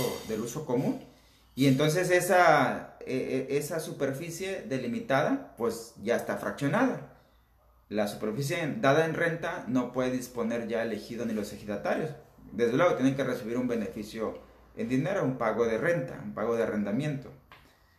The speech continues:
Ahí ya estamos hablando también de un fraccionamiento legal. Y el otro es cuando el gobierno les va a expropiar por alguna obra pública que van a construir. Si el uso común mide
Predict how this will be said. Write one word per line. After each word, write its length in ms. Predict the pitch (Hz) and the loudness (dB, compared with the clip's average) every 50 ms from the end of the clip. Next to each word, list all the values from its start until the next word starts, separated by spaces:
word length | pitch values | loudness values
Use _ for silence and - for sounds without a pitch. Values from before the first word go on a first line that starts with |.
| _ - | _ -4
Ahí 160 | - 113 123 | 0 2 4
ya 60 | 127 | 4
estamos 280 | 123 - 139 139 135 135 | 4 4 2 2 4 4
hablando 240 | 135 120 127 131 127 | 4 4 4 4 4
también 240 | 123 120 127 127 131 | 4 2 2 4 4
de 60 | 131 | 4
un 100 | 131 127 | 4 4
fraccionamiento 960 | 143 123 - - 120 107 107 107 113 113 113 110 - 131 117 113 - - - - | 2 -2 -2 -2 -4 -2 0 0 0 -2 -4 -4 -4 -4 -4 -4 -4 -10 -12 -8
legal. 600 | - 110 110 107 101 101 107 104 98 85 - - - - - _ _ _ _ - - - _ _ _ _ _ _ _ _ _ - _ _ _ _ _ _ _ - | -4 -2 0 0 2 2 2 0 0 -4 -6 -12 -18 -20 -20 _ _ _ _ -20 -20 -20 _ _ _ _ _ _ _ _ _ -20 _ _ _ _ _ _ _ -6
Y 120 | 104 107 117 | -4 -2 0
el 160 | 117 123 147 | 2 4 4
otro 380 | 202 208 - - 269 254 262 - - - - - | 4 4 2 2 0 0 0 0 -8 -18 -16 -10
es 140 | - 120 - | -8 -8 -8
cuando 320 | - - - 185 151 143 | -8 -6 -4 0 2 2
el 80 | 135 131 | 2 4
gobierno 420 | 117 120 110 113 120 127 135 143 | 4 4 4 4 2 0 0 0
les 180 | 143 143 120 107 | 0 0 0 -2
va 60 | 113 | -2
a 40 | - | -4
expropiar 720 | - - - - 135 131 - - 95 - - - - - _ _ _ _ _ _ _ _ - | -6 -8 -6 -6 -4 -4 -4 -4 -6 -6 -6 -10 -18 -20 _ _ _ _ _ _ _ _ -4
por 140 | 110 107 104 | -2 -2 0
alguna 460 | 107 104 104 110 120 123 123 120 117 | 0 -2 -2 -2 -2 0 0 0 0
obra 340 | 117 117 117 120 113 - - | 0 2 0 0 0 -2 -4
pública 400 | 120 120 117 120 - 120 110 - | -4 -4 -4 -2 -2 -4 -4 -4
que 80 | - | -4
van 180 | 98 92 95 101 | -4 -4 -2 -4
a 120 | 104 104 | -4 -4
construir. 600 | - 107 104 - - 104 104 95 85 - - - - - - _ _ _ _ _ _ _ - _ _ _ _ _ _ _ _ _ | -4 -6 -6 -6 -6 -6 -6 -6 -6 -6 -10 -14 -18 -20 -20 _ _ _ _ _ _ _ -20 _ _ _ _ _ _ _ _ _
Si 360 | - - - 110 110 110 113 | -16 -8 -4 -2 0 2 4
el 200 | 113 107 107 113 | 4 4 4 4
uso 260 | 143 151 156 - - - | 2 0 0 -2 -2 0
común 460 | 135 123 127 135 147 151 151 147 139 | 2 4 4 4 4 2 0 0 0
mide 840 | 139 143 135 131 147 143 139 135 127 117 107 101 - - - - | 0 0 0 0 0 2 2 2 2 2 2 0 -2 -6 -8 -14